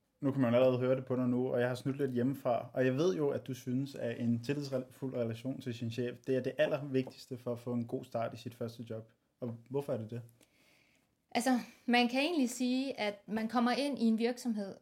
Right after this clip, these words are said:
Speaker 2: og hierarkiet er bygget sådan op, at man har en chef. Og den chef har ligesom ansvar for de arbejdsopgaver, man har. Nede i det små, der kan man jo godt selv styre arbejdsopgaverne lidt,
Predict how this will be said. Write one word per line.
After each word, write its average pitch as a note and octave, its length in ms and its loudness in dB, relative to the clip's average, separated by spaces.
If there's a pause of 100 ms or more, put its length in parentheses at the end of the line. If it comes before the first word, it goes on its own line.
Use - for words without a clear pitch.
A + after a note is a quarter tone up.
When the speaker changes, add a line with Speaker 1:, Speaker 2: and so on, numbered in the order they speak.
Speaker 2:
og G#3 160 -2
hierarkiet A3+ 460 0
er G#3 40 0
bygget G#3 300 -4
sådan G#3 260 -4
op, A3+ 340 -4
at A3 120 -4
man G3 160 -4
har G3+ 160 -8
en F#3 80 -10
chef. - 420 -10 (140)
Og A3+ 100 -2
den C#4 180 -4
chef A3+ 380 -4
har A3 100 -4
ligesom G#3+ 300 -4
ansvar G3+ 480 -6
for G3 240 -6 (140)
de - 100 -6
arbejdsopgaver, G3+ 640 -8
man F3 140 -12
har. F3+ 260 -8 (1200)
Nede B3 280 6
i B3+ 40 0
det A3 100 0
små, B3 320 2
der G#3 100 -2
kan G#3+ 180 -4
man G3 120 -6
jo F#3 80 -8
godt F#3 160 -4
selv C#4 260 -2
styre A#3+ 260 -2
arbejdsopgaverne G3+ 720 -4
lidt, B3 240 0